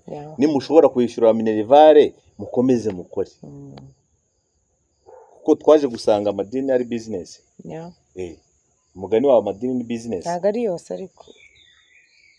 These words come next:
Speaker 2: Mbo, amenshi,
Speaker 1: Amwe
Speaker 2: ya yandi
Speaker 1: n'amwe.
Speaker 2: bavuga ngo ni inzaduka, bavuga ngo ni business.
Speaker 1: Amwe n'amwe.
Speaker 2: Ariko nka, nka idini ya Katolike,
Speaker 1: Wivugira
Speaker 2: eh,
Speaker 1: Katolike, n'izindi zivugira,
Speaker 2: oya,
Speaker 1: ntabwo
Speaker 2: na,
Speaker 1: ari
Speaker 2: na
Speaker 1: zose.
Speaker 2: A D P R,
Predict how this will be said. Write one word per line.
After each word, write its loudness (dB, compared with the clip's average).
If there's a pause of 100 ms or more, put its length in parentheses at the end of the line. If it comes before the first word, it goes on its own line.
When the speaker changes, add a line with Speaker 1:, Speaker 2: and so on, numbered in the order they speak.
(420)
Speaker 2:
Mbo, -6
amenshi, -4
Speaker 1:
Amwe -2
Speaker 2:
ya 6
yandi 2
Speaker 1:
n'amwe. 6
Speaker 2:
bavuga 0
ngo 2
ni -2
inzaduka, -2
bavuga 2
ngo -6
ni -8
business. -8
Speaker 1:
Amwe -6
n'amwe. -2
Speaker 2:
Ariko 0
nka, 2 (460)
nka -2
idini -6
ya -2
Katolike, -8 (1200)
Speaker 1:
Wivugira 4
Speaker 2:
eh, 4
Speaker 1:
Katolike, 0
n'izindi 0
zivugira, 0
Speaker 2:
oya, 4
Speaker 1:
ntabwo 6
Speaker 2:
na, 8
Speaker 1:
ari 6
Speaker 2:
na 2
Speaker 1:
zose. 6
Speaker 2:
A 8
D 6
P -8 (220)
R, 2